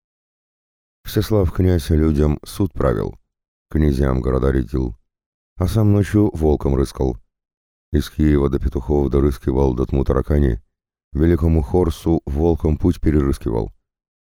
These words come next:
Ему в Полоцке позвонили к заутренне рано, у Святой Софии в колокола — а он в Киеве звон тот слышал. Слово о полку Игореве,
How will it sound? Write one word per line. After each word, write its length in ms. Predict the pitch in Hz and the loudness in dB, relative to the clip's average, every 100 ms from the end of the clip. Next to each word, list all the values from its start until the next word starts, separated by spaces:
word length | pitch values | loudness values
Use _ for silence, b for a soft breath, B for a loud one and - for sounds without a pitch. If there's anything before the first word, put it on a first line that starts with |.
| _ - | _ 0
Ему 280 | 92 98 98 | 2 4 2
в 100 | - | 0
Полоцке 480 | 110 107 87 - | 2 2 0 -2
позвонили 540 | 69 73 69 73 71 71 | 0 0 2 4 4 2
к 80 | 62 | 2
заутренне 480 | 71 69 69 67 | 0 2 2 2
рано, 360 | 65 64 58 57 _ _ _ _ | 2 0 0 -4 _ _ _ _
у 60 | 69 | -6
Святой 340 | - 73 76 | -2 0 0
Софии 400 | 65 67 - 71 | 0 -2 0 0
в 80 | 62 | 0
колокола — 580 | - 64 - 62 60 58 - _ _ _ _ - | -2 -2 -2 -2 -2 -4 -12 _ _ _ _ -2
а 80 | 101 | 2
он 180 | 113 107 | 2 0
в 80 | |
Киеве 560 | - 90 85 78 80 71 64 | 0 2 4 4 4 2 -2
звон 380 | 64 69 73 67 | -2 0 0 -2
тот 180 | 69 | -4
слышал. 440 | - 69 - 65 62 _ _ _ _ _ _ _ _ _ _ | -4 -6 -2 -4 -6 _ _ _ _ _ _ _ _ _ _
Слово 420 | - 104 110 123 - | -2 0 2 0 0
о 100 | 87 | -2
полку 380 | 76 - 78 | -2 0 2
Игореве, 500 | 69 62 62 60 60 | 2 2 0 -2 -4